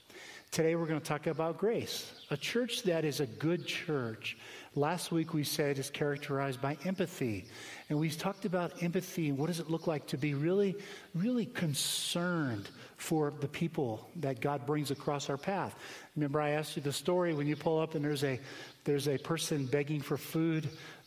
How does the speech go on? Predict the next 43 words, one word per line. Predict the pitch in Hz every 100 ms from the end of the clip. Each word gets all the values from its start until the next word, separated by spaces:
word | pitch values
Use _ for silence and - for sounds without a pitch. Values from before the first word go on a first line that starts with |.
| 135
uh, | 131
maybe | 131 135 135
a | 135
homeless | 143 143 143
person | 143 147 - 143
at | 135
the | 127
street | - 165
corner, | - 156 143 147 143 - - -
at | -
the |
stoplight. | 131 - 170 - 143 127 139 - - - -
What | 165
are |
your | 202 185
thoughts? | - 262 320 - - - - - - - - - 370 - -
You | 156
know, | 143 202 - - -
I | 185
ask | 190 -
this | 156
all | 185
the | 180
time | 175 196
in | 180
the |
classroom, | 165 185 190 196 170 143
and | 139
the |
standard | 131 170 170 151
answer | 165 165 165
I | 143
get | 160 185
is, | 165
"Well, | 175 165 - - -
there's | 170 170
a |
government | 170 190 185
program | 185 196 165 135
that | 135
could | 135 127
help | 123
them." | - 98